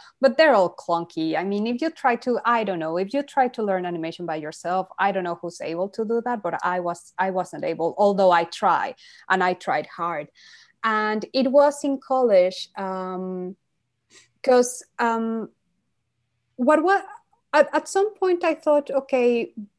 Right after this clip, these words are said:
um, what's stopping me? And, and the money was a big,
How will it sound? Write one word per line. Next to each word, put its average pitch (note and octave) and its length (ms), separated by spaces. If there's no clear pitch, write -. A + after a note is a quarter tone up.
um, G#3 640
what's C4+ 300
stopping G#3+ 400
me? F3+ 160
And, F3+ 180
and F#3+ 260
the G3+ 60
money G#3 380
was E3 220
a F3 40
big, E3 200